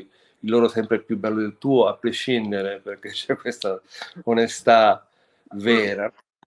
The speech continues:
Quindi forse l'oasi potrebbe essere proprio i, i momenti in cui, eh, mi, mi trovo con, eh, a, a, con la matita in mano e un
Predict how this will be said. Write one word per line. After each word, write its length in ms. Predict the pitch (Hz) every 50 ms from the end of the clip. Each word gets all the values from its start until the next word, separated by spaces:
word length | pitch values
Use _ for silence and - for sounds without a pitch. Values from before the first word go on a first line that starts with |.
| _ _ _
Quindi 200 | - 160 143 139
forse 360 | - 170 160 - 139 139 - -
l'oasi 640 | 127 131 151 170 165 156 143 127 - 123 123 123 - -
potrebbe 440 | - 123 - - 147 151 147 147
essere 300 | 139 135 - - 123 120
proprio 560 | - - 135 131 - 143 131 127 123 123 120 -
i, 220 | 117 120 - -
i 20 | 120
momenti 600 | 120 131 139 143 156 165 170 165 160 - - 156
in 120 | 147 143 -
cui, 380 | - 135 139 139 143 143 139
eh, 220 | - 113 113 113 107
mi, 300 | 110 110 110 117 117 117
mi 160 | 120 123 120 -
trovo 460 | - 139 147 147 139 131 127 117 117
con, 300 | - 113 113 113 113 110
eh, 260 | 110 110 110 110 - _ _ _ _ _ _ _ _
a, 180 | - 110 104 -
a, 240 | 113 117 101 - -
con 120 | - 131
la 60 | 127
matita 360 | 123 135 127 - 160 143 - 143
in 120 | 143 143
mano 500 | 156 160 156 147 139 127 117 117 117 113 - - - - _ -
e 200 | - 120 120 117 120 120
un 400 | 120 120 120 120 120 117 117